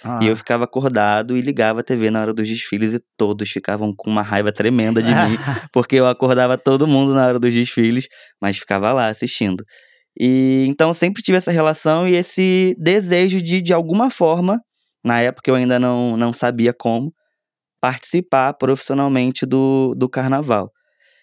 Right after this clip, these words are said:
Speaker 2: E aí, com o tempo, eu fui me descobrindo um, um artista, de fato, né? Fui descobrindo a minha paixão por desenho, por projeto, e conheci o carnaval virtual.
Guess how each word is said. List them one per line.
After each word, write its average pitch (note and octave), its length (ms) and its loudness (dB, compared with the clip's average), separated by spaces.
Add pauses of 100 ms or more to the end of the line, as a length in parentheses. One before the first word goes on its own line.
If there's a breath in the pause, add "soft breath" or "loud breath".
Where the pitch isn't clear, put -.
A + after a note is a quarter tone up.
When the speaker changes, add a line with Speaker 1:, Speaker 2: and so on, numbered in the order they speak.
(140)
Speaker 2:
E D#3 80 4
aí, F3+ 120 4
com A3 180 -2
o A#3 40 -2
tempo, F3+ 260 2
eu F3+ 40 -2
fui E3+ 180 0
me E3 100 0
descobrindo C#3+ 760 0
um, C#3 340 0
um C3 180 0
artista, D#3 460 -2
de B2+ 60 -2
fato, C#3 420 -2
né? B2 160 0
Fui A#2+ 500 0 (120)
descobrindo A#2 500 0
a A#2+ 60 0
minha A#2+ 140 0
paixão A#2 360 -2
por A2 200 -4
desenho, A2+ 520 0
por - 200 -10
projeto, A#2 760 0 (640 soft breath)
e B2 920 2 (200)
conheci D#3+ 460 0
o D#3 40 0
carnaval D#3 460 0
virtual. D3+ 540 0